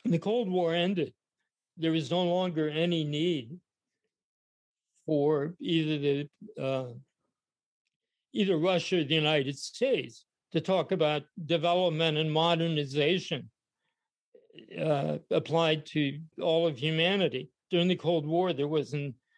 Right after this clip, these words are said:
you know, an inch of desert or, or wasteland anywhere that wasn't valuable in terms of the competition. And each side had to project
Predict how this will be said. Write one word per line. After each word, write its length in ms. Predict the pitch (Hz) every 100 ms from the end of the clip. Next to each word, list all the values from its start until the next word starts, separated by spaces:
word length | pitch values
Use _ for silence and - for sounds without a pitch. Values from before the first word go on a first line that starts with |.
| _ _
you 140 | - 147
know, 220 | 135 220 440
an 160 | 175 165
inch 260 | 202 196
of 160 | 175 151
desert 480 | 156 180 170 160 131
or, 200 | 139 156 147 -
or 380 | 156 143 143
wasteland 680 | 156 151 160 208 - 165 139
anywhere 440 | 190 175 208 143 151
that 140 | 160
wasn't 480 | 160 151 139 147 139
valuable 680 | 156 170 175 185 147 147 123 - _ _ _ _ _ _ _ _ _ -
in 140 | 160
terms 380 | 147 175 156 135
of 80 | 151
the 100 | 156
competition. 840 | 160 143 139 151 - 196 190 - - _ _ _
And 140 | 185 160
each 240 | 185 -
side 360 | - 165 156 165
had 340 | 127 151 156
to 80 | 151
project 580 | 147 151 127 135 135 127